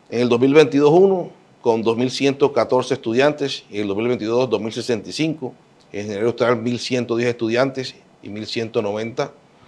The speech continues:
mil cien, psicología mil ciento cuatro estudiantes y mil cuarenta y siete, administración de empresas ochocientos noventa y siete, ochocientos cincuenta y cuatro, arquitectura novecientos ochenta y seis y novecientos setenta y seis,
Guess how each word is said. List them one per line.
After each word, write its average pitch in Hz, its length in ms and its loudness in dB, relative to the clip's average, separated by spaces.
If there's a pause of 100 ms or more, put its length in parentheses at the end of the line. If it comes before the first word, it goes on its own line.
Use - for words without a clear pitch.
(240)
mil 117 200 -4
cien, 110 400 -10
psicología 117 580 -4
mil 117 200 -4
ciento 120 300 -6
cuatro 120 240 -4
estudiantes 110 520 -8
y 95 60 -16
mil 104 180 -10
cuarenta 107 380 -4
y - 20 -16
siete, 143 420 -2 (400)
administración 107 420 -8
de 113 80 -2
empresas 117 340 -2
ochocientos 110 500 -6
noventa 107 320 -4
y 95 40 -12
siete, 113 460 -6
ochocientos 101 400 -10
cincuenta 98 380 -8
y 82 60 -14
cuatro, 135 400 -2 (320)
arquitectura 117 680 -2
novecientos 127 600 -4
ochenta 101 380 -8
y 90 60 -10
seis 120 300 -4 (380)
y 104 60 -12
novecientos 104 460 -8
setenta 104 360 -8
y 80 40 -16
seis, 139 400 -4